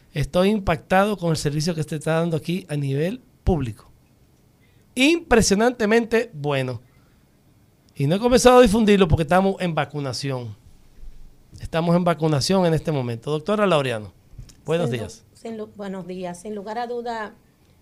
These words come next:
Speaker 2: la odontología en el servicio público ha tenido una mejora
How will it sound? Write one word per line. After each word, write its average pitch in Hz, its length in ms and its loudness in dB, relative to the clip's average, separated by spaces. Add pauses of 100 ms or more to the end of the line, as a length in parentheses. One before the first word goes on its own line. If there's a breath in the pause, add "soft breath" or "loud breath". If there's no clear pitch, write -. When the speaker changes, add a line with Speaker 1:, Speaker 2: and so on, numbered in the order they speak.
(140)
Speaker 2:
la 190 280 -10
odontología 214 600 -12
en 240 100 -14
el 202 80 -14
servicio 190 500 -16
público 185 680 -16 (420)
ha - 140 -10
tenido 214 380 -8
una 208 180 -4
mejora 220 500 -10